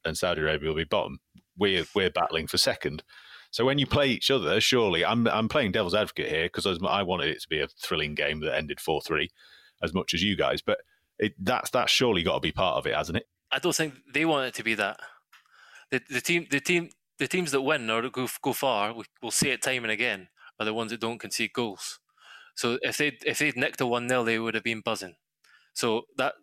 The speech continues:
Speaker 2: much, much rather that. I mean, we would ra-, rather see a four three win, but they would rather the, the boring one nil.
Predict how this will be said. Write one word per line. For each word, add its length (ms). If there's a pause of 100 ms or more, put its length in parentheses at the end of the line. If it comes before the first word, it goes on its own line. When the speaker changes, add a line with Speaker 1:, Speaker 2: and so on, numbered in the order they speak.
(400)
Speaker 2:
much, 380
much 220
rather 240
that. 240 (100)
I 40
mean, 140
we 80
would 140
ra-, 240
rather 220
see 120
a 60
four 200
three 220
win, 240 (360)
but 100
they 80
would 120
rather 240
the, 160 (160)
the 60
boring 300
one 180
nil. 280